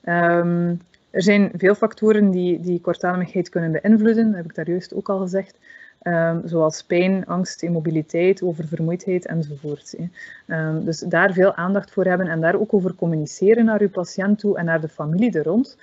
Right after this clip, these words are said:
eh, kan een grote invloed hebben op, op zijn symptomen. Ehm, en dan ook nagaan of dat er al dingen waren die wel geholpen hebben en dingen die niet geholpen hebben. Ehm, om dan daar eigenlijk verder op maat van uw patiënt terug,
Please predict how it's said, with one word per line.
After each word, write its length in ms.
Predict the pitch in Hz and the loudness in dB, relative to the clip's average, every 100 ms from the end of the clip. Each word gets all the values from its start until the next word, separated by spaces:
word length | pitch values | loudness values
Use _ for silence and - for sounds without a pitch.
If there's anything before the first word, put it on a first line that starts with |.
| - - _ | -20 -20 _
eh, 260 | 170 170 175 | -2 0 0
kan 180 | 185 180 | 0 0
een 100 | 156 | 2
grote 300 | 196 220 208 | 2 2 2
invloed 360 | 190 190 190 | 2 2 0
hebben 320 | 185 170 170 165 | -2 -2 -2 -6
op, 140 | - | -8
op 160 | 170 - | -10 -10
zijn 220 | 170 160 | -8 -8
symptomen. 760 | - 156 151 151 151 151 156 - _ _ _ _ _ _ | -6 -8 -6 -6 -4 -6 -8 -14 _ _ _ _ _ _
Ehm, 440 | 175 160 160 160 160 | -6 -2 0 0 -2
en 120 | 175 | 0
dan 220 | 170 170 180 | 2 2 2
ook 220 | 196 - | 0 0
nagaan 480 | 170 185 180 175 170 | 0 0 0 -4 -4
of 100 | 165 | -4
dat 140 | 160 | -4
er 100 | 165 | -6
al 100 | 151 | -6
dingen 240 | 170 190 | -2 -2
waren 400 | 175 175 196 190 - | 0 2 2 0 -4
die 160 | 160 151 | -6 -4
wel 200 | 156 190 | 0 0
geholpen 440 | 190 190 190 180 | 2 2 2 -2
hebben 240 | 180 180 | -4 -6
en 120 | - 156 | -6 -4
dingen 220 | 175 165 | -2 -2
die 100 | 151 | -2
niet 220 | 165 196 | -4 -4
geholpen 420 | 190 185 185 180 | -2 0 0 -2
hebben. 280 | 170 170 175 - - - - | -6 -6 -8 -10 -20 -20 -6
Ehm, 480 | 160 160 160 160 156 | -2 0 0 -2 -4
om 160 | - 165 | -4 -2
dan 200 | 156 160 | 0 0
daar 180 | 156 185 | 0 0
eigenlijk 300 | 190 180 - | 0 -2 -2
verder 360 | 175 185 180 | -2 0 -2
op 120 | 165 - | -4 -4
maat 260 | 165 208 | -4 -4
van 120 | - | -4
uw 80 | 190 | -4
patiënt 400 | 170 156 156 185 | -6 -10 -6 -6
terug, 200 | - 196 | -4 -8